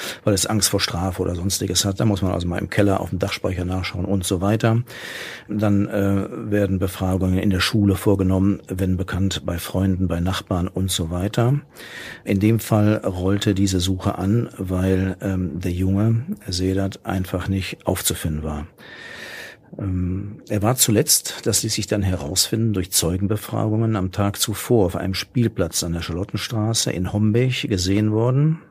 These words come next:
Und dort hatte ein Spielkamerad beobachtet, dass, äh, Sedat dann irgendwann mit einem Mann mitgegangen ist. Angeblich, weil dieser Mann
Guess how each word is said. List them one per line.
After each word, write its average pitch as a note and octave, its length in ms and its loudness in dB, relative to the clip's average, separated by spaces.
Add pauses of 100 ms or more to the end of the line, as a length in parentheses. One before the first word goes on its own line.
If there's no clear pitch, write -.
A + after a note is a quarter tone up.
(360)
Und F#2 200 -2
dort A#2+ 180 2
hatte - 140 2
ein - 80 0
Spielkamerad G#2 800 0
beobachtet, C3+ 840 -2
dass, F#2 240 2
äh, F#2 280 -2 (100)
Sedat G#2 680 0
dann G#2 180 0
irgendwann A#2+ 500 2
mit A2 140 2
einem A2+ 220 2
Mann G#2 360 4
mitgegangen F2 500 -2
ist. - 360 -4 (360)
Angeblich, G#2+ 720 -2
weil G2 140 -2
dieser G2 280 -2
Mann F#2 380 0